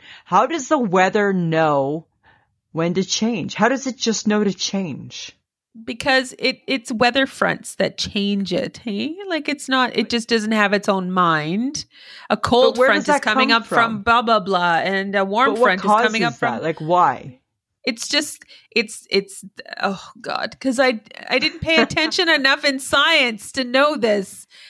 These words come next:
Speaker 2: I didn't
Speaker 1: Well,
Speaker 2: pay
Speaker 1: I'm
Speaker 2: attention
Speaker 1: just
Speaker 2: in
Speaker 1: saying,
Speaker 2: class.
Speaker 1: right? Why does it just, how does it just know to change?
Speaker 2: It just knows.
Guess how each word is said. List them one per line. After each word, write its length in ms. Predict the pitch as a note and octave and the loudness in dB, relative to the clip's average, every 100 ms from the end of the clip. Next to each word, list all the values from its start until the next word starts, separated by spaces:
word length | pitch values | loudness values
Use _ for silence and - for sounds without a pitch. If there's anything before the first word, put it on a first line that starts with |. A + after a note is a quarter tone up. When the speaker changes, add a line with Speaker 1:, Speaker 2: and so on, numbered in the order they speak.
| _ - | _ -2
Speaker 2:
I 100 | B3+ | 0
didn't 220 | C#4 C#4 | 0 4
Speaker 1:
Well, 120 | G#3 | 4
Speaker 2:
pay 140 | C4+ | 6
Speaker 1:
I'm 80 | C#4 G#3 | 4 2
Speaker 2:
attention 120 | G#3+ G#3 | 2 0
Speaker 1:
just 140 | G#3 | 0
Speaker 2:
in 60 | A3+ | 0
Speaker 1:
saying, 100 | B3 | 0
Speaker 2:
class. 400 | G3 F#3 F#3 C#3+ | 0 -2 -4 -4
Speaker 1:
right? 500 | C#3 F#3 C4 - - _ _ - | -2 0 -2 -8 -16 _ _ -2
Why 260 | E3 F3+ | 2 4
does 220 | G#3+ G#3+ | 4 2
it 100 | G#3+ | -2
just, 240 | - G#3 - | -4 -4 -2
how 200 | F#3 G3+ | 0 2
does 180 | G#3 G3 | 0 -6
it 100 | G3 | -6
just 280 | G#3+ F#3+ F#3 | -6 -4 -4
know 120 | F#3+ | -2
to 100 | G3+ | -4
change? 840 | G3 - G3+ B3 - - - - - _ - | -8 -8 -8 -8 -12 -14 -12 -14 -16 _ -6
Speaker 2:
It 160 | A#3+ | -2
just 260 | C4 C4 G#3+ | 0 -2 0
knows. 480 | F3+ D3 E3 - | 0 0 -4 -12